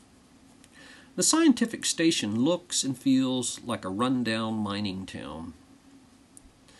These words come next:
After emergency preparedness training, Herzog is off and running. We meet a banker, for example, who has turned bus driver, a forklift driver who was a philosopher,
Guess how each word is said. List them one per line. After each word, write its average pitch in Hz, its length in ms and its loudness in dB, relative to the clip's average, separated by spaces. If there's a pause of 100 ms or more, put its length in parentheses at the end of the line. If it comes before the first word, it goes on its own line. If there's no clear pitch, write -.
(340)
After 214 260 2
emergency 165 640 2
preparedness 151 720 -4
training, 92 560 -8 (280)
Herzog 190 580 -2
is 175 180 -6
off 123 380 -4 (100)
and 117 180 -2
running. 90 420 -8 (920)
We 185 140 0
meet 180 220 -2
a 170 80 -2
banker, 139 500 -2
for 104 240 -8
example, 101 640 -6
who 117 100 -4
has 104 160 -8
turned 135 460 -2
bus 110 240 -2
driver, 80 480 -8 (960)
a 139 60 -8
forklift 240 600 -2
driver 92 420 -4
who 113 120 -6
was 113 180 -4
a 110 60 -8
philosopher, 123 800 -4